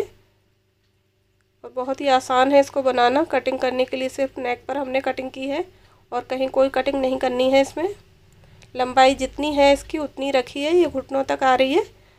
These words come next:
आप इसे लंबे कुर्ती में भी बना सकते हैं या शॉर्ट कुर्ती की तरह से आप इसे यूज़ करना चाहते हैं तो आप इसकी लंबाई कट कर सकते हैं अपने हिसाब से। मैंने नहीं कट की है,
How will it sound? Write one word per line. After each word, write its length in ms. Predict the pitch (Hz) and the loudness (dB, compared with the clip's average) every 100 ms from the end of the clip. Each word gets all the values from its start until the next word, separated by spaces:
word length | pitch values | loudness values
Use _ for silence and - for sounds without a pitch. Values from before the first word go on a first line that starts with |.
| _ - | _ -8
आप 180 | 247 254 | -6 -6
इसे 240 | 262 269 | -2 0
लंबे 320 | 262 247 254 | 2 2 2
कुर्ती 400 | 277 269 262 285 294 - _ _ _ _ _ | 0 -2 -8 -8 -8 -14 _ _ _ _ _
में 140 | 285 277 | -4 -2
भी 80 | |
बना 260 | 285 277 269 | 2 6 6
सकते 340 | 269 277 - 294 | 4 -2 -4 0
हैं 160 | 349 | 4
या 100 | 403 | 4
शॉर्ट 300 | 339 277 262 - | 4 4 4 2
कुर्ती 340 | 277 - 294 339 - _ | -4 -4 -6 -6 -10 _
की 80 | - | -14
तरह 240 | 277 269 269 | -4 -2 -2
से 140 | 285 | 0
आप 180 | 269 269 | 0 0
इसे 160 | 269 | -6
यूज़ 300 | 277 269 262 | -6 -6 -6
करना 220 | - 269 269 | -4 -2 0
चाहते 320 | 269 254 277 | 2 2 2
हैं 220 | 277 359 403 - - _ - | 2 0 -4 -16 -20 _ -4
तो 60 | 262 | -4
आप 120 | 254 | -2
इसकी 240 | 254 - | -6 -4
लंबाई 320 | 262 254 247 | -2 0 0
कट 180 | 269 262 | 2 0
कर 160 | - 254 | 0 -4
सकते 300 | 254 240 277 | -4 -8 -6
हैं 80 | 277 | -4
अपने 140 | 269 | -2
हिसाब 280 | 277 254 247 | 0 0 -2
से। 180 | - 311 | -2 -6
मैंने 300 | 277 254 262 | -2 2 2
नहीं 200 | 254 269 | 2 2
कट 200 | 277 262 | 0 -2
की 160 | 277 277 | -4 -2
है, 160 | 285 | -2